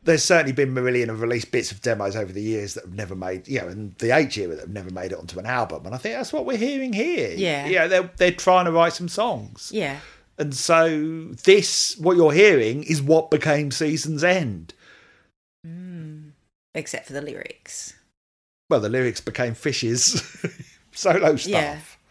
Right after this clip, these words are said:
Speaker 1: So
Speaker 2: Yeah.
Speaker 1: you can hear the finished album. It wouldn't
Speaker 2: Yeah, it's not the same though, is it? Because the lyrics change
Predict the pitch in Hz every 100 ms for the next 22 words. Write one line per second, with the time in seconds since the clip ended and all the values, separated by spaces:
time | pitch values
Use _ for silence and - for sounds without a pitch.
0 | _ _ _ - - - 151 156 160 269
1 | 160 151 - _ _ _ 190 143 151 190
2 | 180 185 156 139 107 117 104 - 98 87
3 | 76 85 - 120 160 143 135 - - 302
4 | 226 196 302 - 311 247 247 - 214 208
5 | 185 156 160 185 147 85 175 165 185 170
6 | 160 - - _ _ _ _ _ 175 175
7 | 202 196 190 175 - - - 196 170 196
8 | 247 302 - -